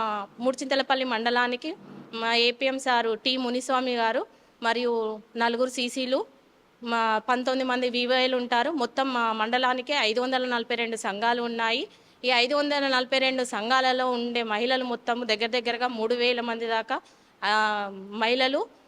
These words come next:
ఈ సంఘాలలో జాయిన్ అయ్యి వాళ్ళ అభివృద్ధిని చేసుకోవడం జరిగింది. ఈ మహిళా సంఘాలు ఇంకా అభివృద్ధి చెందడానికి చాలామంది కృషి చేస్తున్నారు. అదేవిధంగా మా సెర్ఫ్ ఆఫీస్ వాళ్ళకి మరియు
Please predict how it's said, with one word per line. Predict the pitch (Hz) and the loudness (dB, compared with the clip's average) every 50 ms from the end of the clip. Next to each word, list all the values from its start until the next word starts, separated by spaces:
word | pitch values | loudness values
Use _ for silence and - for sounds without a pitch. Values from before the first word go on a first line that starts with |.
| _ _ - | _ _ -6
ఈ | 247 | -4
సంఘాలలో | - 262 233 240 247 262 254 262 262 269 262 254 | 0 0 0 2 2 2 4 4 4 2 0 0
జాయిన్ | 208 233 226 226 233 240 254 | 0 2 2 2 2 0 0
అయ్యి | 240 233 240 254 311 - - _ _ _ _ - | 0 0 0 0 -2 -4 -8 _ _ _ _ -2
వాళ్ళ | 226 233 240 | 0 2 4
అభివృద్ధిని | 233 226 226 226 277 277 269 285 277 233 277 277 277 311 370 440 - - _ _ _ _ _ _ _ _ - - | 2 2 2 2 0 0 0 0 -2 -2 -2 -2 0 -2 -2 -4 -8 -16 _ _ _ _ _ _ _ _ 0 2
చేసుకోవడం | 254 254 269 - - 294 277 277 269 262 269 247 | 2 2 2 0 2 2 2 4 2 0 -2 0
జరిగింది. | 220 233 220 233 240 247 254 240 233 247 330 466 - - _ _ _ _ - 254 | 0 0 0 0 0 0 0 0 0 0 -2 -2 -6 -12 _ _ _ _ -6 -6
ఈ | 254 254 | -4 0
మహిళా | 254 240 233 233 247 262 269 285 | 0 0 2 2 2 0 0 0
సంఘాలు | 294 294 269 254 254 254 247 247 247 254 254 269 269 262 247 - _ _ - 247 | 0 -2 -4 -2 0 2 2 2 2 2 0 0 -2 -2 -6 -10 _ _ -10 -8
ఇంకా | 233 233 233 - 269 269 277 277 214 214 | -8 -8 -4 0 2 4 4 4 2 0
అభివృద్ధి | 220 214 240 254 262 254 240 233 262 254 - 262 | -2 -2 -2 -2 -2 -2 -2 -2 -4 -4 -2 -4
చెందడానికి | 226 208 220 240 240 240 247 240 233 233 233 226 247 240 262 269 _ _ _ _ _ _ _ _ - - | -4 -2 0 0 2 2 2 0 -2 -2 -4 -6 -6 -8 -8 -10 _ _ _ _ _ _ _ _ -4 0
చాలామంది | 269 226 226 233 254 262 262 254 247 247 262 | 2 4 4 4 4 2 2 0 -4 -4 -6
కృషి | 247 254 233 226 - 254 226 - | -8 -8 -8 -6 -6 -6 -2 0
చేస్తున్నారు. | 240 226 214 - - 226 214 214 208 208 220 311 403 - _ _ _ _ _ _ - 220 220 | 0 0 0 -2 -6 -6 -4 -2 -2 -2 -2 -4 -8 -10 _ _ _ _ _ _ -4 0 0
అదేవిధంగా | 226 233 247 262 262 247 247 247 247 254 254 | 2 4 4 2 2 2 0 -2 0 0 0
మా | 247 240 233 | 0 0 0
సెర్ఫ్ | 226 247 233 220 226 - - 262 262 247 240 233 226 220 220 208 | 2 2 0 0 0 -4 -4 -2 0 2 2 2 2 2 2 2
ఆఫీస్ | 196 202 214 220 - 247 240 - - | 2 2 2 2 0 -4 -8 -6 -2
వాళ్ళకి | 233 226 220 220 220 220 220 247 262 311 - _ _ _ _ _ _ _ - | 0 0 2 2 0 0 -2 -2 -6 -6 -8 _ _ _ _ _ _ _ -6
మరియు | 226 220 226 226 226 240 240 233 233 233 | -2 0 0 0 0 0 0 0 -2 -2